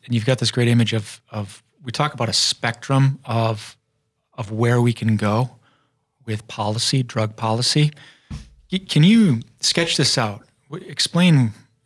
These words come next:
explain what this spectrum might be, and then where our current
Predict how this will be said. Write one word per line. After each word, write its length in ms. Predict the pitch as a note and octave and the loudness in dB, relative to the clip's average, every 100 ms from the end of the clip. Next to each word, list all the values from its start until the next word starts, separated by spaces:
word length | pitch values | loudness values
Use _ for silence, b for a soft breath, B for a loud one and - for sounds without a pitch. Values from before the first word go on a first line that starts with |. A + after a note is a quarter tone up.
| _ _ _ _ | _ _ _ _
explain 400 | - - E3 D3+ | -6 -2 2 2
what 140 | A#2+ | 2
this 140 | A#2 - | -2 -4
spectrum 480 | - A#2 - A#2+ | -2 -4 -4 -2
might 280 | A#2 A2+ A2+ | 0 0 -4
be, 260 | G#2+ A#2+ C#3 - b b b b _ | -6 -4 -4 -6 b b b b _
and 160 | A#2+ A2+ | -2 0
then 300 | A2+ G#2 G#2 | 0 -2 -6
where 480 | A2 B2 B2 A#2 A2+ | -2 2 2 0 -2
our 120 | A#2 A#2 | -4 -6
current 380 | - C3 B2+ | -2 -2 -2